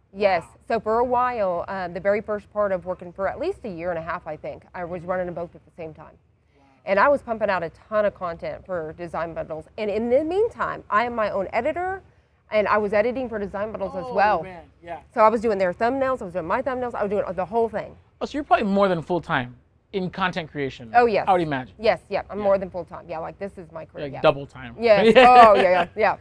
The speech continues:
Speaker 1: Like, don't sleep at night type, but yeah.
Speaker 2: Oh, jeez,
Speaker 1: I
Speaker 2: yeah.
Speaker 1: do now, but I
Speaker 2: Mm.
Speaker 1: didn't. Like, you have to hustle. So in the beginning, you gotta put a
Speaker 2: Yeah.
Speaker 1: lot of time in, a lot of work in, yeah.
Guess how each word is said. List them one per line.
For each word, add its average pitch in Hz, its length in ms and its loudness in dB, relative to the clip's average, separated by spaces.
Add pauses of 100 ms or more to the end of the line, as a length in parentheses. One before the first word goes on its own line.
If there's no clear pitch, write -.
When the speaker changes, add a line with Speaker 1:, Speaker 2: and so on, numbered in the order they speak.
Speaker 1:
Like, 202 160 0
don't 233 160 -2
sleep 226 140 -6
at 185 80 -2
night 170 200 -4
type, 165 160 -14
but 143 100 -14
yeah. 147 260 -8
Speaker 2:
Oh, 220 260 10
jeez, 165 360 0
Speaker 1:
I 294 100 6
Speaker 2:
yeah. - 100 8
Speaker 1:
do 370 160 4
now, 226 520 0
but 202 160 0
I 196 160 0
Speaker 2:
Mm. 175 100 -8
Speaker 1:
didn't. 175 280 -4
Like, 180 220 -6
you 247 100 -2
have 330 220 -6
to 233 100 -12
hustle. 202 360 -12 (120)
So 214 140 2
in 233 80 0
the 277 80 4
beginning, 262 400 -2
you 190 80 -6
gotta 175 180 -2
put 170 140 -8
a - 20 -4
Speaker 2:
Yeah. 151 80 -6
Speaker 1:
lot 180 240 0
of 226 80 -14
time 269 240 -10
in, 254 120 -6
a 226 60 -6
lot 190 160 -4
of 190 60 -4
work 165 260 -10
in, 147 160 -16
yeah. 147 120 -18